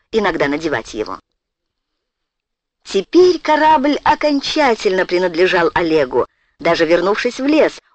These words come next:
он всегда будет тосковать по кораблю и стремиться обратно сюда, как стремится старый и как стремился Томас.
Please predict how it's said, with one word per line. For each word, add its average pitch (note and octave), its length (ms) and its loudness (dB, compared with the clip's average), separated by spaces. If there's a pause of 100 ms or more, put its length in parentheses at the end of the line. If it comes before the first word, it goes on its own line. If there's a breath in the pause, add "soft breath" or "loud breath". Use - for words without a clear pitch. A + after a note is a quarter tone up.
он A3+ 200 0
всегда A#3 420 -2
будет A3 300 -2
тосковать A3+ 540 -2
по A3 100 -4
кораблю G#3 580 0 (200)
и G#3 80 -4
стремиться F#3 500 -4
обратно F#3+ 420 -4
сюда, F#3 480 -2
как - 180 -8
стремится F#3 760 -4 (240)
старый E3+ 680 -2 (180)
и G3 80 -4
как F3+ 180 -4
стремился G3 560 -2
Томас. E3 480 -2